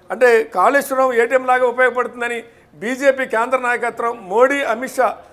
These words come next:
హోంమంత్రి, ప్రధానమంత్రి ఇద్దరు వచ్చి తెలంగాణలో, హైదరాబాద్లో భారీ బహిరంగ సభలో మాట్లాడి, కానీ చర్యలు తీసుకోకపోవడం అనేటువంటిది, అవినీతి జరిగింది, ఏటీఎం లాగా ఉపయోగపడుతుందని కామెంట్ చేసి చర్యలు మాత్రం తీసుకోవట్లా. అట్లాగే లిక్కర్ కేసులో కూడా కవిత అరెస్ట్ అవుతుందని చెప్తున్నారు,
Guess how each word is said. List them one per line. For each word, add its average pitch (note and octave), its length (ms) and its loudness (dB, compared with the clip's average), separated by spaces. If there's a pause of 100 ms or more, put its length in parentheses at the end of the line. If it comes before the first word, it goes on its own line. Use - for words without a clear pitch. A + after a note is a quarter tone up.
(120)
హోంమంత్రి, C#4 540 -2
ప్రధానమంత్రి B3+ 600 -2
ఇద్దరు C4+ 240 -2
వచ్చి C4 400 -6 (360)
తెలంగాణలో, C4 760 0
హైదరాబాద్లో C4 560 2
భారీ A#3 340 0
బహిరంగ A#3+ 260 -2
సభలో A#3 300 -6
మాట్లాడి, G#3+ 480 -6 (320)
కానీ B3+ 280 0
చర్యలు D#4+ 220 0
తీసుకోకపోవడం C4 540 -4
అనేటువంటిది, A3 580 -10 (380)
అవినీతి C#4+ 360 -2
జరిగింది, C#4 540 -2
ఏటీఎం C4+ 280 4
లాగా C4+ 180 0
ఉపయోగపడుతుందని B3 600 0
కామెంట్ A#3 420 -4
చేసి C4+ 320 -8 (320)
చర్యలు D#4+ 200 4
మాత్రం C#4+ 340 0
తీసుకోవట్లా. F#3 500 -10 (320)
అట్లాగే C#4+ 200 0
లిక్కర్ C4 320 0
కేసులో D4 340 -2
కూడా C4 160 -4
కవిత C4 300 -4
అరెస్ట్ C4+ 260 -2
అవుతుందని C4 400 -6
చెప్తున్నారు, A#3 560 -6